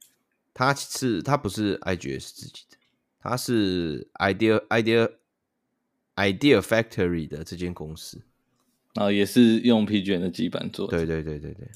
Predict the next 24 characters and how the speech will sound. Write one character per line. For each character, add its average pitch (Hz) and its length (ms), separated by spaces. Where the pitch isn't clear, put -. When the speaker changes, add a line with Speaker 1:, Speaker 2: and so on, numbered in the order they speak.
Speaker 2:
哦。 - 340
Speaker 1:
Idea 92 320
Factory 113 500
也 82 80
是 101 260
蛮 87 300
红 82 300
的 82 200
吧？ - 320
最 113 200
新 101 260
的 98 140
游 85 160
戏， - 200
哇， 85 120
好 80 160
久 82 160
以 76 40
前 85 160
了， - 140
当 98 160
我 92 60
没 78 160
说。 82 240